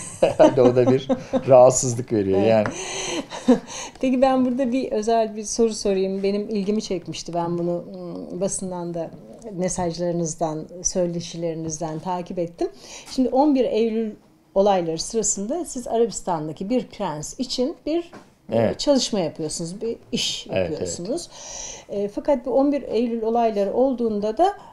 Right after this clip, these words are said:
Speaker 2: e, siz bir tepki olsun diye o çalışmanın içine bir figür saklıyorsunuz.
Speaker 1: On bir figür.
Speaker 2: On bir figür. Oo.
Speaker 1: On bir figür.
Speaker 2: <laughs> Ee, hani bu bir protesto biçimi de oluyor sizin
Speaker 1: Tabii.
Speaker 2: için.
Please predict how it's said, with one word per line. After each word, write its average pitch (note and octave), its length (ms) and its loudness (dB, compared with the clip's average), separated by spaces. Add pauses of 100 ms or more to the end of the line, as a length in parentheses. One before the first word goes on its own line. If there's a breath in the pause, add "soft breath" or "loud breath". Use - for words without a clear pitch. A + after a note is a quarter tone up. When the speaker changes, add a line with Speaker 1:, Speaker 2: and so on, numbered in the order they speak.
(260 loud breath)
Speaker 2:
e, F3+ 200 -4
siz A#3+ 240 0
bir C4+ 180 0
tepki C4 380 2
olsun E3+ 560 0
diye G3 260 0
o D4 360 2
çalışmanın F3+ 680 -2
içine E4+ 340 0
bir F4 140 4
figür C#4+ 340 4
saklıyorsunuz. - 1160 -8
Speaker 1:
On C#3+ 220 8
bir G2+ 120 0
figür. - 480 -14 (340)
Speaker 2:
On D4+ 240 10
bir F#4 140 10
figür. E3 340 -4
Oo. F#3 200 2
Speaker 1:
On A3 280 6
bir F#2+ 120 0
figür. D4 240 4
Speaker 2:
<laughs> F#4 60 -4 (520 loud breath)
Ee, G3+ 240 4 (300)
hani A3+ 460 2
bu D4+ 160 8
bir F4 200 6 (160)
protesto C4 520 6
biçimi F3 360 0
de D#3+ 80 2
oluyor D#3 340 -2
sizin - 240 4
Speaker 1:
Tabii. E3+ 120 0
Speaker 2:
için. F#4 280 0